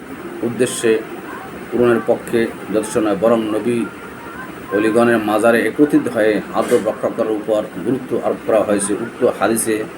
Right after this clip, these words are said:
এবং তোমরা এই বহু বচন ব্যবহার করে অনেক লোকের সমাবেশেই বরং উৎসাহিত করা হয়েছে। দ্বিতীয়ত,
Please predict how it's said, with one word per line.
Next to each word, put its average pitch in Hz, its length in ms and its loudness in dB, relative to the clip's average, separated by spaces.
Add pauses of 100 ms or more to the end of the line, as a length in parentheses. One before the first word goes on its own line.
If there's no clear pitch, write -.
এবং 107 280 2 (280)
তোমরা 117 240 4
এই 110 320 2
বহু 135 300 2 (920)
বচন 113 320 2
ব্যবহার 107 380 4 (160)
করে 113 160 -2
অনেক 110 400 -2
লোকের 110 380 -2
সমাবেশেই 110 680 -4 (920)
বরং 110 300 4 (100)
উৎসাহিত 117 520 -2
করা 101 140 0
হয়েছে। 101 340 0 (1700)
দ্বিতীয়ত, 113 540 2